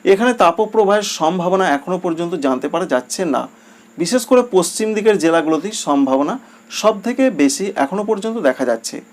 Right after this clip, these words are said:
উত্তরবঙ্গে তাপপ্রবাহের কোনো সম্ভাবনা আপাতত থাকছে না। তবে মালদহ জেলার দিকে একটা কিন্তু কনফিউশন রয়েছে, সেখানে তাপপ্রবাহের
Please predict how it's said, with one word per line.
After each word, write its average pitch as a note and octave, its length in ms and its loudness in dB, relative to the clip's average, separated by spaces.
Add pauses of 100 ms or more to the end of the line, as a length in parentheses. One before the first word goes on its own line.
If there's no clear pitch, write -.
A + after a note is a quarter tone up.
(360)
উত্তরবঙ্গে B3+ 520 4
তাপপ্রবাহের G3 680 2
কোনো G3 120 0 (120)
সম্ভাবনা D3 440 0 (100)
আপাতত C3 340 -2 (140)
থাকছে C#3 340 -2
না। A#2+ 160 -6 (720)
তবে F#3 140 4 (100)
মালদহ F3+ 380 4
জেলার F#3 320 4
দিকে E3+ 140 2
একটা E3+ 260 0 (480)
কিন্তু G3+ 180 2 (140)
কনফিউশন E3+ 520 0
রয়েছে, E3 320 2
সেখানে A3+ 480 -4
তাপপ্রবাহের C#3+ 640 0